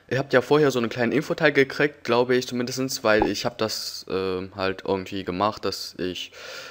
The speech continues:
noch ein paar Infos, bevor ich diese Gewinnspielauflöse reinhaue, äh, da es zweitausenddreizehn ist und ich noch viel zu sagen habe, würde ich mal behaupten. So, das sieht man jetzt hier alle Teilnehmer. Hier sieht man jetzt alle Teilnehmer.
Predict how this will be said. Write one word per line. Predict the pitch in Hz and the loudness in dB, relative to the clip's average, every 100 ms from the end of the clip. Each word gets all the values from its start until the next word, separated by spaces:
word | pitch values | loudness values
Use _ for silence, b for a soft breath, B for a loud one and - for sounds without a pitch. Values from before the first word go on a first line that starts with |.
| B | B
noch | 95 92 | -4 -4
ein | |
paar | - 98 | 0 2
Infos, | 104 131 135 - - | 2 2 -4 -4 -10
bevor | - 104 120 113 | -4 -2 4 2
ich | 110 | 2
diese | 110 | -4
Gewinnspielauflöse | 101 107 113 117 107 - 107 104 110 | -2 -4 0 0 0 0 -2 2 4
reinhaue, | 113 117 123 175 226 - _ _ _ _ _ _ _ - - | 2 4 4 4 2 -18 _ _ _ _ _ _ _ -12 -2
äh, | 113 | 0
da | 110 110 110 107 98 - - | 4 6 8 8 6 0 0
es | 92 90 - | 0 0 -4
zweitausenddreizehn | 107 98 90 82 123 120 120 | -4 -2 0 6 6 6 0
ist | 113 - | 0 0
und | 101 | -4
ich | 95 95 | -4 -4
noch | 95 92 - - B B B B - | -4 -4 -8 -20 B B B B -4
viel | 135 | -4
zu | 151 190 | 0 0
sagen | 226 139 98 | 4 2 2
habe, | 92 85 | 0 0
würde | 87 87 | -4 -6
ich | 82 | -6
mal | 80 | -8
behaupten. | 82 - - - - B B B B B B B _ | -6 -8 -14 -20 -20 B B B B B B B _
So, | - 135 101 B B B | 4 6 6 B B B
das | 143 160 | 2 2
sieht | 170 | 0
man | 165 143 | 0 2
jetzt | 135 | 4
hier | 143 139 - | 4 4 6
alle | 123 135 123 120 | 6 8 8 8
Teilnehmer. | - 190 120 104 139 202 - | 6 4 4 2 0 -2 -6
Hier | 113 | -4
sieht | 110 117 | -4 -2
man | 113 | -2
jetzt | 110 - | 0 0
alle | 104 | 0
Teilnehmer. | 104 117 196 220 262 | 4 4 4 0 -2